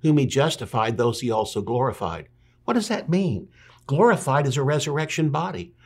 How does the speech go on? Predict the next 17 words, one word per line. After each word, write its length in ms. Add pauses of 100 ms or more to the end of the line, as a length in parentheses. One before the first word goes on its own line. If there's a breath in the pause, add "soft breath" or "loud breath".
(220 loud breath)
When 140
I 240
get 220
glorified, 580
I'm 120
gonna 100
have 160
a 80
body 300
just 280
like 200
Jesus 360
Christ. 320
But 200
God 260
says 240
here, 320